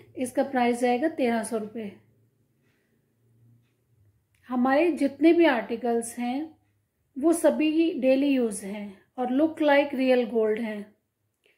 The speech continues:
ठीक है, ये देखिए आप, खूबसूरत सा pendant and with earrings।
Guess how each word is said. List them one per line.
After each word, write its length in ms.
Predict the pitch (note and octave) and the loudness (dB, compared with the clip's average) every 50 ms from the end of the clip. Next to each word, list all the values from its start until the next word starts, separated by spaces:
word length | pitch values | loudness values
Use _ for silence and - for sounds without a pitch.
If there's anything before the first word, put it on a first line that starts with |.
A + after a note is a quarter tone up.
| _ _ _ | _ _ _
ठीक 200 | - B3+ A#3+ - | -14 -12 -6 -4
है, 120 | E4 G4+ - - _ _ _ _ _ _ _ _ _ _ _ _ _ | -4 -6 -6 -10 _ _ _ _ _ _ _ _ _ _ _ _ _
ये 160 | - A#3 A#3 G#3+ | -4 -2 -2 0
देखिए 380 | G#3+ G#3 G3+ G#3 - B3+ A#3+ | -2 -4 -6 -8 -8 -6 -6
आप, 280 | A#3+ A#3+ C4+ E4+ - - _ | -4 -4 -4 -6 -10 -14 _
खूबसूरत 600 | - - C4+ B3 B3 - - C4+ B3 A#3+ A#3 A#3 A#3+ | -10 -6 -6 -6 -6 -6 -4 -2 0 0 0 0 -2
सा 160 | - - C4+ | -4 -6 -6
pendant 600 | B3+ - C4 B3 A#3 A#3 A3+ A#3 B3+ D4 F4 - - - F4 E4+ - _ _ - | -6 -4 -4 -4 -4 -4 -4 -2 0 0 -2 -2 -4 -10 -14 -14 -14 _ _ -12
and 300 | B3+ A#3+ A#3 A3 G#3 A3 | -8 -6 -6 -6 -4 0
with 260 | A3+ A#3+ B3 G#3+ G3+ - G4 - _ _ _ _ C#4 | 0 0 0 0 -4 -10 -12 -14 _ _ _ _ 0
earrings। 480 | C4 C4 A#3+ A#3 A3 G#3+ G#3+ G#3 - | 0 2 2 2 0 -2 -4 -6 -8